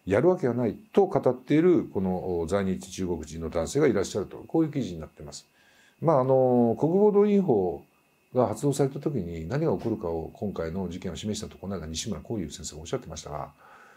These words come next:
でもまあ、そういうふうに見られてもしょうがないんですよね。あの、まあ、それぞれ中国人のいろんな方がいらっしゃるでしょうから、えー、なんとも言えない面もあるのかもしれませんが、えー、で、確かに、あの、今やね、あの、私のし-、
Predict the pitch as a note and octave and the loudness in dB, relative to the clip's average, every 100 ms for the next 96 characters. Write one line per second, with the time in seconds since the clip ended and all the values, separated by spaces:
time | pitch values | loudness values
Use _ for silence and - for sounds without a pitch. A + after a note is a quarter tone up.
0 | _ _ _ _ D#3+ C#3+ E3+ B2+ F#2+ - | _ _ _ _ -4 2 4 4 2 2
1 | D3+ C#3+ D#3 A2 E2+ B2+ C#3 D2+ A2 A#2 | 4 4 2 0 2 2 0 -4 -4 -4
2 | G2 - G2+ A#2+ - _ _ - - _ | -6 -10 -8 -8 -8 _ _ -20 -20 _
3 | A2+ A2+ A2+ A2 A2 G#2+ G#2 F2+ E2+ C3+ | -2 0 2 0 2 0 0 -2 0 2
4 | F#2+ E2+ - C#3+ G#2 F2 A#2+ A#2 A#2 F2+ | 2 -2 2 2 4 0 2 2 2 -2
5 | D#2 D#2 F2 A#2 A#2+ B2 D#2+ D#2+ A2+ A#2 | -6 -8 -4 0 0 0 0 -2 -2 0
6 | B2+ D2 G#2+ F2+ - D#2 C#2 - - - | 0 0 -6 -6 -6 -4 -6 -10 -20 -20
7 | - - _ _ - _ - F#2 F#2 F2+ | -20 -20 _ _ -20 _ -6 -2 0 0
8 | F2+ F#2+ G#2+ F2 F#2 G#2+ G2 F2 F#2 A2 | -2 -2 -4 -2 -2 0 0 0 -2 -2
9 | - D#2+ - G2 A2 F2 E2+ F2 D2 - | -4 -8 -8 -6 -4 -4 -2 -4 -4 -12
10 | _ _ _ _ A2 A2+ A2+ A2 G#2+ G#2 | _ _ _ _ -2 0 2 2 4 2
11 | F#2+ - _ _ - A#2+ C3 C#3+ C3 A2 | 0 -10 _ _ 0 2 2 2 2 2
12 | F2+ - F#2+ F#2+ G#2 F2+ E2+ G#2+ G#2 F2 | 0 -4 -4 -2 -2 -2 -2 -4 -6 -8
13 | F2 G2 A2+ A#2+ A#2+ - | -4 -2 0 0 -2 -4